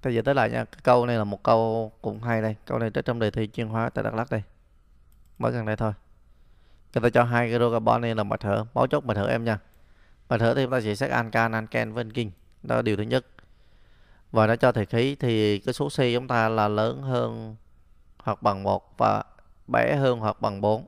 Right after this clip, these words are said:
Người ta cho thằng này tác dụng brom thì, thì có tám gam brom phản ứng và không có khí thoát ra. Mấu chốt bài toán này em nha, là không có khí thoát, thoát ra. Tức là đây chúng ta sẽ loại cái trường hợp ancan đi.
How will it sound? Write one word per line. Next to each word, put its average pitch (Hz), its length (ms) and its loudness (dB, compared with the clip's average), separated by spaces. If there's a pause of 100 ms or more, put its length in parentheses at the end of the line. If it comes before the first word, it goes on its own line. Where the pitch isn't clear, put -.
(1500)
Người 131 80 2
ta 131 140 8
cho 127 120 6
thằng 117 120 0
này 113 120 0
tác 127 80 0
dụng 120 220 -2
brom 113 380 2
thì, 107 260 0 (580)
thì 110 140 -4
có 117 160 0
tám 127 260 0
gam 120 220 2
brom 107 280 2
phản 101 160 -4
ứng 117 180 -2
và 110 180 0
không 117 200 0
có 113 60 -8
khí 131 160 -4
thoát 127 140 -2
ra. 113 200 2 (580)
Mấu 120 140 2
chốt 147 140 2
bài 107 200 4
toán 107 160 2
này 120 160 0
em 110 120 -2
nha, 107 220 -2
là 117 80 -8
không 110 200 -8
có 120 80 -2
khí 117 40 -2
thoát, 127 180 -6
thoát 120 140 -8
ra. 110 180 2 (520)
Tức 139 80 2
là 127 120 6
đây 117 160 4
chúng 123 120 -4
ta 120 180 4
sẽ 110 320 2
loại 104 260 2
cái - 80 -10
trường 123 120 -4
hợp 107 160 -2
ancan 113 360 -2
đi. 107 180 0